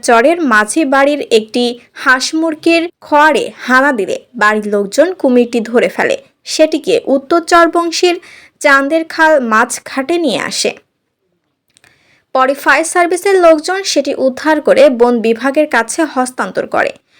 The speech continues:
বৃহস্পতিবার দুপুরে কুমিরটিকে বন বিভাগের লোকজন তাদের হেফাজতে নেয়।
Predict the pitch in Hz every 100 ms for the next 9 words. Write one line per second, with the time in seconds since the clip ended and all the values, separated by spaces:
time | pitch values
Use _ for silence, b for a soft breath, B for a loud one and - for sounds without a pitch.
0 | _ 202 233 233 247 - 233 240 240 220
1 | 226 233 247 349 359 254 220 220 220 214
2 | 330 262 226 254 254 277 311 302 320 311
3 | 320 294 202 180 - - 202 214 220 269
4 | 254 208 180 185 175 -